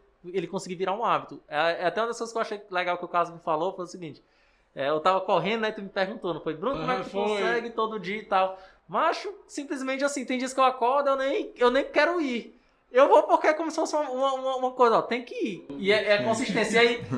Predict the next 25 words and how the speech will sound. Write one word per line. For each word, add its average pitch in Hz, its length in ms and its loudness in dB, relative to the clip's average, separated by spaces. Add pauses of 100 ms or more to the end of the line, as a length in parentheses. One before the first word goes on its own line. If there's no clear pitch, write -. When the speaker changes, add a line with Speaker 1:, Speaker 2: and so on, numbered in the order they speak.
(180)
Speaker 1:
eu, 190 160 -2
eu 226 140 6
tenho 254 220 2
tanto 311 280 8
que 269 80 0
ir 285 160 2
que 277 120 -2
eu 240 60 6
já 240 140 4
me 247 120 -2
acordo 247 420 6
com 247 120 -12
minha 233 140 -2
mente 226 220 -6
preparada 254 640 0
pra 269 160 0
aquilo. 226 540 -4 (580)
Até 160 340 -4 (280)
fugindo 196 260 -6
um - 20 -10
pouco 196 220 -4
aqui 190 160 -10
do 180 80 -6
assunto, 190 380 -8
mas 208 360 -2